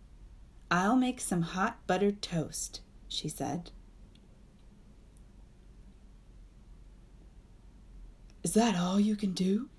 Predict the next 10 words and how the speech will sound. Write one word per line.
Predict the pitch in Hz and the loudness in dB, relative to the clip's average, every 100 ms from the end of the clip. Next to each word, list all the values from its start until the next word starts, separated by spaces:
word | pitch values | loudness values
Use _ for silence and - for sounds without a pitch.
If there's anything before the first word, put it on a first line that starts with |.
| - - | -16 -4
in | 175 | 0
the | 165 - | 0 2
face | 202 202 | 2 2
of | - | -2
tragedy?" | - 170 165 175 208 226 269 - - - - - - - | -6 -4 -4 -2 -2 -2 -4 -10 -20 -20 -20 -20 -20 -18
Howl | - 156 120 | -2 0 0
asked. | 131 139 175 - - - - - - - - - - - - - - - - | 0 -2 -4 -8 -12 -16 -16 -20 -20 -20 -20 -20 -20 -20 -20 -20 -20 -14 0
"Make | 175 214 262 - - | 4 4 2 -6 -2
toast. | 202 208 151 - - - - - - - - - - - - - | 4 4 2 -4 -6 -8 -16 -16 -18 -18 -20 -20 -20 -20 -20 0
No, | 214 208 180 160 | 6 8 8 2